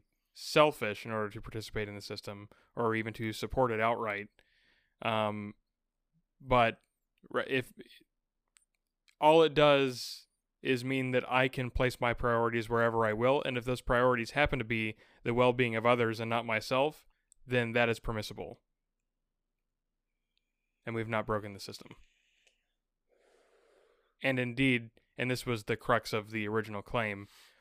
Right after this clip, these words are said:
one could support both of those as values. One, one could say, we, because I, I believe the, the full quote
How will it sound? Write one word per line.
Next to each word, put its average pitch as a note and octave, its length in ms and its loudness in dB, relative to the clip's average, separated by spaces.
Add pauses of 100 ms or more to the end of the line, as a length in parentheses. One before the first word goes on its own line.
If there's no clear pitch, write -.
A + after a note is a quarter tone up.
(120)
one C#3 500 2
could C3 380 2
support B2 800 0
both B2+ 220 4
of A#2 100 -4
those A2+ 300 -2
as A2 180 -6
values. G#2 680 -6 (380)
One, C3 420 2
one C3+ 300 2
could B2+ 500 2 (340)
say, C3 260 0
we, C#3 260 -4
because C#3 400 -2
I, B2+ 120 0 (100)
I B2+ 100 0
believe D3+ 280 0
the, B2 220 4
the A#2 120 -4
full C3+ 320 2
quote A#2 500 -2